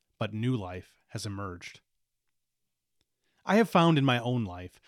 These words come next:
that while I may not understand intellectually what is happening as life's circumstances invite me to welcome the process of death and resurrection,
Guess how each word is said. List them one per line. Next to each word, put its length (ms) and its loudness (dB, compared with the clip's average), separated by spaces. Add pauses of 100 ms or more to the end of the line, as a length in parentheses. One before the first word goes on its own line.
(240)
that 180 -2
while 220 4
I 80 4
may 180 4
not 160 4
understand 500 0
intellectually 640 -6
what 160 -8
is 120 -6
happening 500 -4
as 80 -8
life's 260 -10
circumstances 760 -10
invite 400 -8
me 80 -12
to 80 -8
welcome 340 -6
the 80 -10
process 480 -10
of 120 -18
death 220 -10
and 120 -20
resurrection, 640 -12